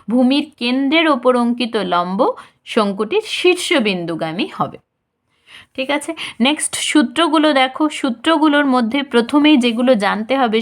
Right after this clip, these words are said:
সেগুলো হলো এই একটা শঙ্কু, শঙ্কুর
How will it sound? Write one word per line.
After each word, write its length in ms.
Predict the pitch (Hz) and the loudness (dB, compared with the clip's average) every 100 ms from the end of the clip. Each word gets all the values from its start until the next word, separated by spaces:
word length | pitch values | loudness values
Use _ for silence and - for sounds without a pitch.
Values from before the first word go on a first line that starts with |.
| - | 0
সেগুলো 340 | 208 214 269 285 | -2 0 -2 0
হলো 200 | 220 190 302 - - - - 254 | 0 0 -4 -10 -20 -20 -10 -4
এই 100 | 302 294 | -2 -4
একটা 240 | 285 - 285 294 _ _ - | -6 -6 -6 -6 _ _ -14
শঙ্কু, 560 | - 254 233 226 285 370 - _ _ _ _ _ _ _ _ _ _ _ | 0 2 2 0 -2 -2 -6 _ _ _ _ _ _ _ _ _ _ _
শঙ্কুর 560 | - 294 330 349 214 | -2 2 2 0 0